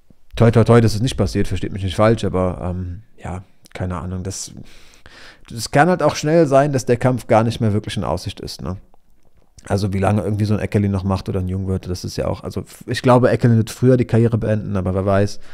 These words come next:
Ähm, ja, muss man, muss man mal sehen. Ähm,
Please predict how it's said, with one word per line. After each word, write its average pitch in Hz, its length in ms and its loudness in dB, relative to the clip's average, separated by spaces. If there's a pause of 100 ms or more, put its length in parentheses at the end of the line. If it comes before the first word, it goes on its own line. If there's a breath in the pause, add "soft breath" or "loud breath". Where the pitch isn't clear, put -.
(560 soft breath)
Ähm, 92 680 -4 (140)
ja, 92 300 -8 (240)
muss 95 240 -10
man, 90 300 -10
muss 98 180 -10
man 92 100 -8
mal 90 140 -10
sehen. 95 240 -10 (1500 loud breath)
Ähm, 156 1120 2